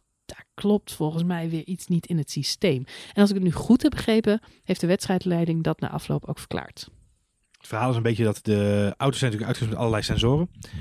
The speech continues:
Speaker 2: En een van die sensoren heeft een signaal gegeven bij, ehm, Hamilton dat hij langzamer heeft gereden dan dat toegestaan is achter de safety car.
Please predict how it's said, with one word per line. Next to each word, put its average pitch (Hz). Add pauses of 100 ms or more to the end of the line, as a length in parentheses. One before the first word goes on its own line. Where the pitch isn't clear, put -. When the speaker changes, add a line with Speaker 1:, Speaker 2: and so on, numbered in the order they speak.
(140)
Speaker 2:
En -
een 139
van 143
die 139
sensoren 120
heeft 117
een 110
signaal 117
gegeven 123
bij, 101
ehm, 95 (640)
Hamilton 135
dat 117
hij 110
langzamer 123
heeft 110
gereden 104 (480)
dan 113
dat 104
toegestaan 143
is 147
achter 143
de 131
safety -
car. 175